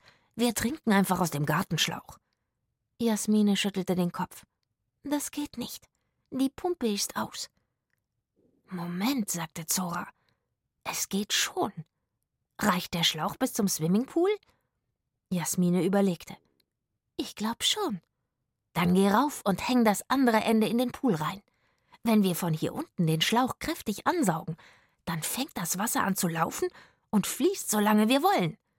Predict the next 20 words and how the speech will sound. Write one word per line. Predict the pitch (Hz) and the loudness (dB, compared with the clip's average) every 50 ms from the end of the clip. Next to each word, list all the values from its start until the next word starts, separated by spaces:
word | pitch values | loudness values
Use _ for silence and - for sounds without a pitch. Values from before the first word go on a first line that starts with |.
| _ _ _ _ _ _ _ _ _ _ _ _ _ _ _ _ | _ _ _ _ _ _ _ _ _ _ _ _ _ _ _ _
„Ja!“ | - - 196 202 220 269 370 415 427 427 - - - - - - 185 - _ _ _ _ _ _ _ _ _ _ _ _ _ _ _ - | -12 -8 -4 -2 0 0 2 2 2 0 2 2 2 2 0 0 -4 -6 _ _ _ _ _ _ _ _ _ _ _ _ _ _ _ -2
Alle | 220 208 185 185 208 | 2 2 4 4 2
freuten | 208 - - 226 220 202 - - 175 | 0 -2 2 2 2 2 2 -2 0
sich | 170 175 160 - | 0 0 0 0
über | 180 170 - 226 | 0 0 0 0
Zoras | - 202 190 180 175 170 - | 2 0 2 2 2 0 2
genialen | - 170 185 185 170 175 180 170 156 | 0 2 4 4 6 6 4 4 2
Trick. | - - 180 - - - _ _ _ _ _ _ _ _ _ _ _ _ _ _ _ _ - | 0 -4 -6 -6 -8 -18 _ _ _ _ _ _ _ _ _ _ _ _ _ _ _ _ 2
Ali | - 240 254 247 226 208 170 | 6 6 6 8 6 6 6
und | 175 185 - - | 4 2 2 0
Itzig | - 233 - - - 208 180 - - - - _ _ - | -2 -2 -2 0 -2 -2 -2 -2 -8 -20 -20 _ _ -4
rannten | 175 175 190 233 262 _ - 190 | 0 2 4 2 2 _ 2 2
ins | 180 175 165 - - | 2 4 2 0 0
Dorf, | - 196 208 226 247 - - - | 2 0 0 0 -2 -6 -4 0
um | 202 185 170 | 0 0 0
Flaschen | - - 196 185 180 - - 202 | 0 0 0 0 0 2 0 2
und | 170 202 - | 2 0 0
Kanister | - 233 254 302 - - - 190 | 0 -2 -2 0 -2 0 -2 -2
zu | - - 208 | 2 2 4
holen, | 202 208 196 185 185 - | 6 6 6 4 2 -2